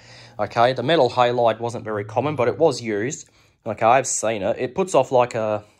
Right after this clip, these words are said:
the coated ones put off like a neutral white colour. Okay. Now, this high pressure sodium globe, you notice, has two arc tubes. It's an instant restrike. Okay, and this is what I think came with either the Roadstar or the Optispan when I got 'em.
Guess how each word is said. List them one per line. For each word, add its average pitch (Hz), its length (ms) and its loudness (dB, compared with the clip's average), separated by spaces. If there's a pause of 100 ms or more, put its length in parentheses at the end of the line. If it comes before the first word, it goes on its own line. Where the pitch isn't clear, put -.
(140)
the 123 140 -4
coated 180 460 2
ones 123 220 4
put 127 160 -4
off 113 140 -4
like 113 180 0
a 113 60 -10
neutral 120 400 -10
white 101 260 -6
colour. - 300 -6 (1040)
Okay. 113 320 -2 (840)
Now, 143 120 4
this 233 180 0
high 190 180 4
pressure 156 220 -6
sodium 139 460 0
globe, 117 280 2
you 117 80 -8
notice, 113 260 -2
has 104 180 -8
two 123 200 -6
arc 104 220 2
tubes. 104 240 -8
It's 101 140 -10
an 131 60 -8
instant 113 340 -10
restrike. 107 560 -4 (760)
Okay, 123 180 0
and 131 80 2
this 170 180 -2
is 135 200 -8
what 123 280 2
I 117 120 2
think - 280 -10
came 120 300 0
with 107 140 -6
either 107 240 2
the 98 80 -4
Roadstar 107 600 0
or 101 60 -6
the 101 120 -6
Optispan 107 560 -6
when 95 100 -6
I 98 80 -6
got 104 200 0
'em. 101 200 -6